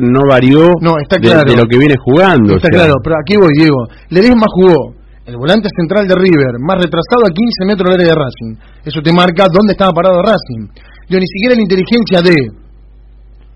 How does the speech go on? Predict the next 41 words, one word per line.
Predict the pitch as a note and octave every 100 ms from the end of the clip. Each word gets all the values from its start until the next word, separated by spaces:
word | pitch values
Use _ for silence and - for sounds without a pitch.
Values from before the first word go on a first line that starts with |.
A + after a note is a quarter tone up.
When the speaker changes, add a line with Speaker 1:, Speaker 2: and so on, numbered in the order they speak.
| - -
Speaker 2:
ponerlo | - C#3 F#3+ D4
de | G3
Paul | D#3+ G3+
detrás | E3 E3+ F3
de | D#3
Ledesma, | D#3 D3 A#2+ B2+ D3 F3 - - - - - - -
comerle | B2 E3 B3+
la | G3+
espalda, | - D3+ C3+ C3 C3+ D3+ - - - - - - -
que | -
Ledesma | D3 E3+ D3+ E3
iba, | F#3+ F3 C#3+ C#3
iba, | E3 F#3 E3 C#3 D3
iba, | F#3+ E3 D3+ - -
Rojas | D#3+ A3 A#3 F3+
se | D#3+
tiraba | F3 F#3+
por | D#3 D#3+
izquierda | D#3 A3 F#3+
cuando | D3+ D3+ D3
Lanzini | D3 D3 G#3 G3 F3+ F3 -
se | - D3+
tiraba | D3 F#3
a | E3+
la |
mitad | D#3 E3
de | E3+
la | D#3+
cancha, | F#3+ E3 D#3+ E3 - -
eh, | C#3+ C#3+
en |
esa | D#3+ D#3+
forma | E3 F3+ D#3
de | D#3+
enganche. | F3 D3 C3 C3 C#3+ C#3+ - - - - - - - - - - - - - -
En | F#3
algún | F#3 C4 C#4
momento, | A3+ A#3 C4 G3 G3+
los | D#3
primeros | G3 A3 G3+
minutos, | A3+ F#3